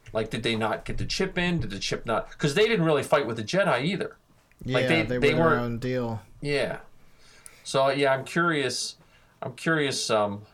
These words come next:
Speaker 1: how that goes. Uh, but that'll be something to look forward to. That's what we can build towards in the next, we have a couple, we can at least get a couple shows in before then.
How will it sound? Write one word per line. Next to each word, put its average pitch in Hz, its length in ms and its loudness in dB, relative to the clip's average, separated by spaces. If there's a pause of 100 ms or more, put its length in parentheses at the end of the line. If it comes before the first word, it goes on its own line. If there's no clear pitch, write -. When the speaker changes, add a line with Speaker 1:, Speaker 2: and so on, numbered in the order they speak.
Speaker 1:
how 120 220 2
that 113 180 0
goes. 117 600 -4 (520)
Uh, - 340 -10 (840)
but 117 100 -2
that'll 151 220 6
be 127 80 -2
something - 260 -2
to 110 80 0
look 110 160 0
forward 98 320 -2
to. - 80 -4
That's 113 260 -2
what 113 80 -2
we 110 100 -4
can 104 100 -6
build 110 340 0
towards 104 380 -2
in 107 80 -4
the 107 80 -4
next, - 440 -6
we 131 120 -8
have 120 160 -2
a - 20 -6
couple, 123 340 -4
we 175 120 -2
can 175 100 0
at 151 80 6
least 139 220 2
get 139 100 0
a 120 40 -4
couple 120 240 -2
shows 107 360 2
in 107 120 -2
before 98 280 -4
then. 92 260 -6